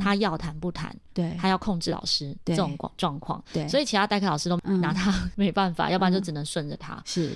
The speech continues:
Speaker 1: 他就只能，真的是透过游戏啊，透过不同的方式，
Speaker 2: 嗯。
Speaker 1: 先安抚他的情绪。然后也曾经遇到一个是上课的时候一定要躲在钢琴底下。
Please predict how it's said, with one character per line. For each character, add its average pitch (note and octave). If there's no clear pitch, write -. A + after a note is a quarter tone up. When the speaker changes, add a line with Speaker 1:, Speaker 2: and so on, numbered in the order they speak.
Speaker 1:
他 C4
就 C4
只 A3+
能， E3
真 B3+
的 B3
是 A#3+
透 A#3+
过 A3
游 E3+
戏 G3+
啊， F3+
透 F#3+
过 G3
不 F#3
同 F#3
的 E3+
方 F#3+
式， F3+
Speaker 2:
嗯。 -
Speaker 1:
先 A#3
安 A#3
抚 A#3+
他 F#3
的 F3
情 E3
绪。 E3+
然 -
后 C4
也 B3+
曾 F#3
经 G#3
遇 G#3+
到 G3+
一 F#3+
个 E3+
是 F#3
上 G#3+
课 B3
的 F3
时 -
候 F3
一 E3+
定 F#3
要 F#3+
躲 D3
在 E3+
钢 D#3+
琴 D3
底 -
下。 -